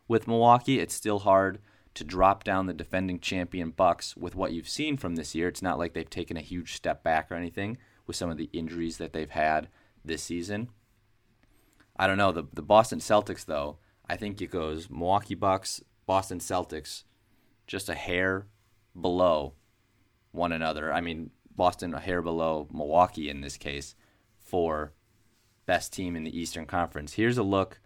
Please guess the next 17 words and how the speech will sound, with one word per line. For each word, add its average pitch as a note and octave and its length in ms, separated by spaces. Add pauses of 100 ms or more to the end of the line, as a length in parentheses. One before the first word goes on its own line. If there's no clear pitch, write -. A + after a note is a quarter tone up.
(400)
at F2 240
the F2+ 80
rema-, F2 400
at F2+ 140
the F2 60
standings F2 600
as D#2 140
where F#2 180
we G#2+ 80
stand F#2 320
right F2+ 160
now, D#2+ 200
I D#2 100
believe. E2 520 (720)
So - 240
eighty-two G2 480
games. F#2 540